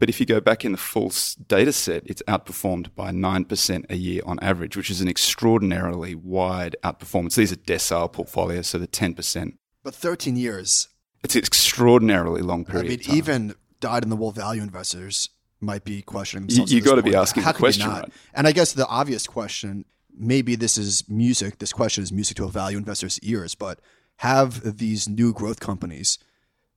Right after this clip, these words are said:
Speaker 2: like Amazon and, and companies like Facebook that are so, that are able to just really break the traditional business model, have they disrupted valuation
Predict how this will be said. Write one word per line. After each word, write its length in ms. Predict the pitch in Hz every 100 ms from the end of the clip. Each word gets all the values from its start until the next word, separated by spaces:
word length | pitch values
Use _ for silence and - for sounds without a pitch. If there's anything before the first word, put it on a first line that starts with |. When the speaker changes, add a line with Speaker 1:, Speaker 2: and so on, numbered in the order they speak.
| _ _
Speaker 2:
like 200 | 110 110
Amazon 640 | 107 107 104 95 92 95 - _
and, 340 | 107 101 98 -
and 200 | 95 98
companies 280 | 117 104 104
like 100 | 95
Facebook 400 | - 104 - 95
that 120 | 101
are 100 | 98
so, 680 | - - - 127 113 120 120 _ _ -
that 160 | 110
are 80 | 110
able 280 | 110 113 120
to 360 | - - 101 92
just 280 | 110 - - _ _ _
really 280 | 117 139 92 _
break 360 | - 101 110 -
the 60 | 110
traditional 400 | 107 104 - 92
business 400 | - 120 104 92
model, 340 | 78 - - _ _ -
have 220 | 143 -
they 140 | 139
disrupted 720 | 131 120 113 127 107 90 87 _ _ _ _
valuation 760 | - 107 101 101 120 95 90